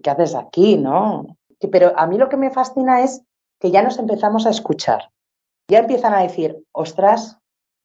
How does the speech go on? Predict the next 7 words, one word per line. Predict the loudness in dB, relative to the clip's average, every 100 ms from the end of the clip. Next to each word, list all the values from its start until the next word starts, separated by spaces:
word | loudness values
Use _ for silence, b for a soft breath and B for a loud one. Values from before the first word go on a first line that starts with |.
| _
esta | -6 0 2 4
parte | 2 0
es | -4
muy | -6
relevante". | -4 -2 0 0 -2 -6 -8 -10 -12 _
Y | -6
luego | 0 2 0 -4